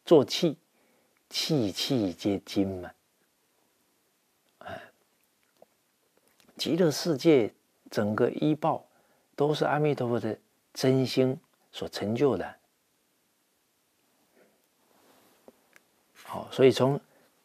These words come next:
本性上看呢，一切众生本来是佛。好，那我们不着相啊，大乘佛法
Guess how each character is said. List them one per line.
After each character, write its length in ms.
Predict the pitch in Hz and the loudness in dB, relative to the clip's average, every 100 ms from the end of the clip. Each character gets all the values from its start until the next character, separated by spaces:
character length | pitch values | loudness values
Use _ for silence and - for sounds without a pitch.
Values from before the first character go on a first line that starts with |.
| _ | _
本 240 | - 104 101 | 0 0 4
性 240 | 202 156 | 6 6
上 240 | 113 123 104 | 4 0 0
看 240 | 120 98 | -2 -4
呢， 80 | 80 _ _ _ _ | -6 _ _ _ _
一 80 | 104 | -4
切 180 | 139 | -2
众 240 | 120 135 107 | 0 0 0
生 260 | - 101 107 | -4 -8 -10
本 220 | - 82 | -12 -10
来 160 | 80 - | -10 -12
是 160 | - 101 | -10 -10
佛。 240 | - - _ _ _ _ _ _ _ _ _ _ _ _ _ _ _ _ _ _ _ _ _ _ _ _ _ _ _ _ _ | -10 -18 _ _ _ _ _ _ _ _ _ _ _ _ _ _ _ _ _ _ _ _ _ _ _ _ _ _ _ _ _
好， 320 | - - - _ | -14 -14 -16 _
那 120 | 127 117 | -2 2
我 180 | 104 | 4
们 140 | 107 117 | 4 4
不 140 | 143 | 2
着 180 | 135 127 | 4 4
相 280 | 123 156 95 | 6 4 4
啊， 280 | 117 104 - _ _ _ _ _ - _ | -2 -2 -10 _ _ _ _ _ -20 _
大 220 | 147 131 | -2 -2
乘 300 | 107 117 123 | 0 2 2
佛 240 | 113 127 | 8 8
法 420 | 123 85 82 - | 8 2 -2 -6